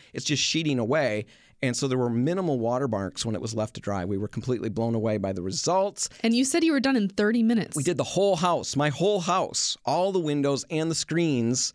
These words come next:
Speaker 2: Okay, so maybe not
Speaker 1: Thirty
Speaker 2: such
Speaker 1: minutes.
Speaker 2: a terrible project.
Speaker 1: No,
Speaker 2: I mean,
Speaker 1: this
Speaker 2: thirty minutes is nothing.
Speaker 1: No, it's not perfect, but it is so close to perfect, and it's, we're heading into winter.
Speaker 2: Yeah.
Speaker 1: This is the way to get your windows cleaned. I'll put that in the show notes.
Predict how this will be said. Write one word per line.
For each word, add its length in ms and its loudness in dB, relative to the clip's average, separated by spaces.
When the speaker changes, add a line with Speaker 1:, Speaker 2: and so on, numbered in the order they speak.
Speaker 2:
Okay, 200 2
so 180 0
maybe 320 2
not 240 2
Speaker 1:
Thirty 180 4
Speaker 2:
such 100 4
Speaker 1:
minutes. 260 0
Speaker 2:
a 40 0
terrible 400 2
project. 500 0
Speaker 1:
No, 140 2
Speaker 2:
I 80 4
mean, 100 2
Speaker 1:
this 120 0
Speaker 2:
thirty 220 4
minutes 320 2
is 140 0
nothing. 440 0
Speaker 1:
No, 220 2
it's 160 -2
not 280 -2
perfect, 640 -4
but 180 -2
it 140 2
is 160 2
so 260 0
close 360 -2
to 80 -2
perfect, 500 -2
and 140 0
it's, 160 -4
we're 160 0
heading 240 0
into 140 0
winter. 360 -2
Speaker 2:
Yeah. 180 0
Speaker 1:
This 220 2
is 160 0
the 100 0
way 160 2
to 60 0
get 160 -2
your 100 -2
windows 300 -2
cleaned. 400 -2
I'll 80 -2
put 180 -4
that 140 0
in 80 -6
the 40 -4
show 220 -2
notes. 320 -4